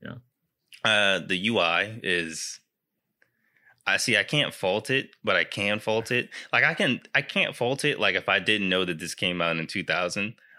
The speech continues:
Speaker 2: like, if I just bought Fear Effect, I was like, "Eh, whatever, you know, I mean, it's a PlayStation one game, it's four disc," and played it, I'd be like, "Oh, yeah, this is,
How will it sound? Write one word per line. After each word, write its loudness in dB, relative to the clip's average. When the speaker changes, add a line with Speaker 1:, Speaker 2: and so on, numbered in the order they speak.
Speaker 2:
like, -2
if 2
I 4
just -6
bought 0
Fear 2
Effect, 0
I 0
was 0
like, -2
"Eh, 0
whatever, 0
you -2
know, -2
I -4
mean, -2
it's -6
a -12
PlayStation -2
one 0
game, 0
it's -6
four -2
disc," 0
and 2
played 2
it, 4
I'd 2
be 2
like, 2
"Oh, 2
yeah, 4
this 0
is, -6